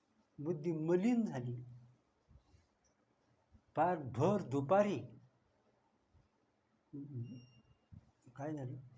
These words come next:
भर दुपारी काळोख निर्माण झाला, काही दिसेना असं झाले आपल्याला. साधू संतांना किती वाईट वाटतं, किती वाईट, आपण किती मूर्ख आहोत,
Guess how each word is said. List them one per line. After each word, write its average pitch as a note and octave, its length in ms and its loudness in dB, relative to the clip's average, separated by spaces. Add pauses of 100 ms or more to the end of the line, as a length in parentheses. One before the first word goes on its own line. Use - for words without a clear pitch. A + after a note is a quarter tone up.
(140)
भर E3 420 2
दुपारी D#3+ 760 -2 (800)
काळोख D3 420 0
निर्माण B2+ 420 0
झाला, A2 240 -6
काही B2 300 -6
दिसेना A2+ 440 -6
असं A2+ 180 -10
झाले G#2+ 300 -10
आपल्याला. G#2+ 380 -14 (1600)
साधू C#3 220 -4
संतांना B2 480 -6 (100)
किती B2 200 -10
वाईट A#2+ 340 -4
वाटतं, A2 320 -10 (1800)
किती B2+ 240 -4
वाईट, D3 220 -4
आपण D3 440 -2
किती G#3 280 -4
मूर्ख F3+ 540 -4
आहोत, - 360 -12